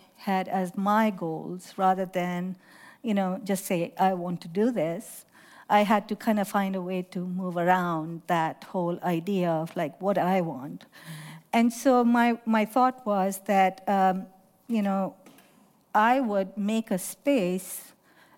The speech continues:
that would reflect a feminine yet public space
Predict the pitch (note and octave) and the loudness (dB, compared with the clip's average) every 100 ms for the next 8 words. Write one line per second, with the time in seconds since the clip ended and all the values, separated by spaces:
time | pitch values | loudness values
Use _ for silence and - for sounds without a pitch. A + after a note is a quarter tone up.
0 | - G#3 G#3+ G#3+ G#3 G3+ - - G3+ G3+ | -6 2 4 4 0 -6 -8 -4 -2 -2
1 | - B3+ A3 F#3+ - - F#3 - - C#4 | 0 2 2 0 -8 -10 -10 -6 2 6
2 | C#4 A3+ G3+ G3 G3+ A3 _ _ _ _ | 6 4 2 0 -2 -6 _ _ _ _
3 | _ - G#3+ G#3+ G#3 - B3 A3+ G#3+ - | _ -6 2 2 0 -4 -2 0 -4 -8
4 | - F#3+ D#3 G3 - - | -6 -4 -4 -6 -10 -14